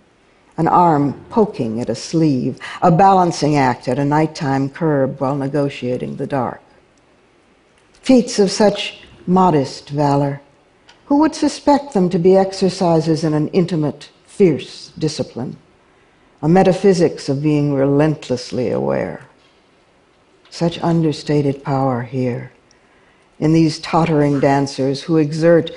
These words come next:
stupendous effort on tasks most view as insignificant. Such quiet beauty here in these, my soft-voiced, stiff-limbed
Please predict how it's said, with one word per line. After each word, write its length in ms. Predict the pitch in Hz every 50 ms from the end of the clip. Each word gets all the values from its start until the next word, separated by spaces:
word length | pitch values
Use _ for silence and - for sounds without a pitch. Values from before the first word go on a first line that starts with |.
| - - -
stupendous 920 | - - - - 196 180 196 - 202 214 202 208 202 185 175 170 - - -
effort 480 | 185 185 170 - - 156 139 123 - - - _ - - - -
on 180 | - 165 160
tasks 640 | 151 - 202 190 175 175 170 165 - - - - -
most 380 | 170 170 175 185 196 185 - -
view 400 | 165 160 160 160 156 147 147 151
as 180 | 143 135 - - -
insignificant. 1000 | 180 180 180 170 - - 170 160 170 175 175 160 160 139 - 127 120 113 - - _ _ _ _ _ _ _ _ _ _ _ _ _ _ _ _ _ _
Such 400 | - - - 208 202 - - -
quiet 560 | - - 202 202 202 196 190 170 - - 160 165
beauty 460 | 185 202 220 214 151 147 135 127 120
here 540 | 127 - - 147 143 143 139 135 135 135 135
in 220 | - 151 160 160
these, 640 | 170 180 185 185 175 170 165 156 147 - - - - - _ _ _ _ _ _ _ _ _ -
my 200 | - 165 156 160
soft-voiced, 1300 | 160 156 - - 170 165 165 165 - - - 143 139 147 151 147 143 139 139 - - - - - - _ _ _ _ _ _ -
stiff-limbed 920 | - - - - 185 175 175 - - 151 160 156 151 151 147 139 120